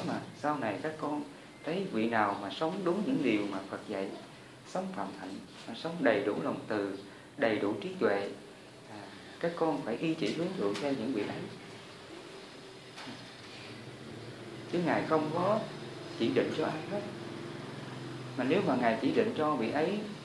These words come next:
thay thế Phật, thay thế trưởng lão, thì vô hình chung là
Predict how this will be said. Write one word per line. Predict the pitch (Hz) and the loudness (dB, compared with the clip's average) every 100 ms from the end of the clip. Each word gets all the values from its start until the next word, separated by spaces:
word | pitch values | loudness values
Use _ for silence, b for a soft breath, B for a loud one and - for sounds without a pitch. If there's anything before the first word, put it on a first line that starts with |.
| - - | -10 0
thay | 160 156 | 4 4
thế | 190 214 | 6 6
Phật, | 214 214 - - | 6 4 2 0
thay | 160 | 2
thế | 185 196 | 4 2
trưởng | 123 135 | 2 2
lão, | 107 127 - - - - - - | 2 0 -4 -8 -12 -12 -10 -6
thì | 117 | 2
vô | 156 | 4
hình | 139 - | 4 2
chung | 160 | 0
là | 143 | 2